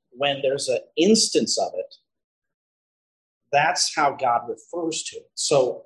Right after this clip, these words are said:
a girl living in her parents' home can profane her father's house according to law if she lives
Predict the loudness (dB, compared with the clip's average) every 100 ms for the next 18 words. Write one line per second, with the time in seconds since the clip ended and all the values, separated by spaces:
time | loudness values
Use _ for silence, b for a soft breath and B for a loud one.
0 | -16 -4 2 4 4 2 -2 _ _ _
1 | _ _ _ _ _ 2 4 4 0 -4
2 | -8 -8 -12 -14 -12 -10 -10 -12 -6 -2
3 | -2 -2 -8 _ _ _ _ -4 -4 -4
4 | -6 -4 -2 0 4 4 2 -2 _ _
5 | -6 -2 2 4 4 0 -2 2 2 0
6 | -6 -6 -6 -6 -4 0 2 0 -4 -10
7 | -10 0 2 2 0 -8 -14 -16